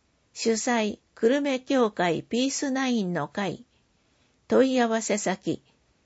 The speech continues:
電話、零九四二三二の八零一一。久留米教会。キューアールコードがあります。照明を共に祈る会。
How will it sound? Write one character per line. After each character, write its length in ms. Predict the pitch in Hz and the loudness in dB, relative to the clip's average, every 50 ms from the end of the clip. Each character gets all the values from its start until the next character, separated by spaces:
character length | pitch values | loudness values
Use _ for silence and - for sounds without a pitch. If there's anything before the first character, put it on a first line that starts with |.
| _ - - | _ -6 2
電 320 | 180 214 240 240 226 214 | 4 4 4 4 2 0
話、 220 | 208 190 196 - _ _ _ _ _ _ - - | -2 -2 -4 -6 _ _ _ _ _ _ -4 4
零 260 | 196 240 277 285 269 | 6 6 6 6 2
九 280 | - - 294 269 233 | -2 -2 0 2 2
四 360 | 190 180 180 202 214 214 214 214 | 2 2 2 0 2 2 2 2
二 300 | 214 208 180 - - - _ _ _ _ | 2 2 0 -2 -6 -12 _ _ _ _
三 440 | - - - 240 247 262 269 277 269 | -12 -4 -2 0 0 0 0 -2 -2
二 240 | 277 277 254 233 196 | 0 0 0 0 0
の 240 | 185 185 180 160 - | 0 0 0 0 -2
八 440 | - - - - 165 - - 277 277 | -6 -10 -6 -6 -6 -4 -2 0 2
零 260 | 254 262 247 214 175 | 4 4 4 4 2
一 440 | - - 165 170 - - 233 233 220 | 0 -2 -2 -4 -2 -2 0 0 0
一。 360 | 214 214 - - 139 123 - _ _ _ _ _ _ _ _ _ _ _ _ | 0 -2 -4 -4 -4 -4 -6 _ _ _ _ _ _ _ _ _ _ _ _
久 160 | - 226 226 | 4 4 4
留 120 | 220 277 | 6 4
米 180 | 269 277 269 254 | 2 0 -2 -4
教 280 | 254 - 247 240 220 190 | -2 2 2 2 2 2
会。 340 | - - 156 131 - - - _ _ _ _ _ _ _ _ _ _ _ _ _ _ _ _ _ _ _ | -4 -4 -6 -6 -6 -8 -14 _ _ _ _ _ _ _ _ _ _ _ _ _ _ _ _ _ _ _
キ 100 | - 247 | 0 2
ュ 160 | 269 277 285 285 | 4 4 4 4
ー 160 | 277 262 269 | 2 0 0
ア 20 | |
ー 60 | 262 | 0
ル 120 | 254 262 262 | 0 -2 -2
コ 260 | - - 302 285 262 | 0 2 2 4 4
ー 20 | |
ド 160 | 220 190 160 147 | 4 2 2 0
が 100 | 156 139 | 0 -2
あ 80 | 143 | -2
り 160 | 165 196 196 | -2 -2 -4
ま 160 | 185 190 190 190 | -4 -4 -4 -6
す。 300 | - - - - - _ _ _ _ _ _ _ _ _ _ _ _ _ _ _ _ _ _ _ _ _ _ _ _ _ _ _ _ _ _ _ _ _ _ _ _ _ _ _ _ - | -6 -10 -12 -14 -16 _ _ _ _ _ _ _ _ _ _ _ _ _ _ _ _ _ _ _ _ _ _ _ _ _ _ _ _ _ _ _ _ _ _ _ _ _ _ _ _ -14
照 400 | - - - 247 254 277 277 262 | -6 2 4 6 6 6 4 2
明 420 | 262 262 254 247 240 233 233 233 | 2 2 2 2 2 2 2 2
を 80 | 226 226 | 0 0
共 300 | - 220 196 226 269 269 | 0 -2 0 0 0 0
に 260 | 254 254 262 254 240 | 0 0 2 2 2
祈 180 | 233 269 262 | 2 2 0
る 120 | 220 180 175 | 0 -2 -2
会。 400 | - - 175 156 139 - - | -4 -2 -2 -2 -2 -4 -8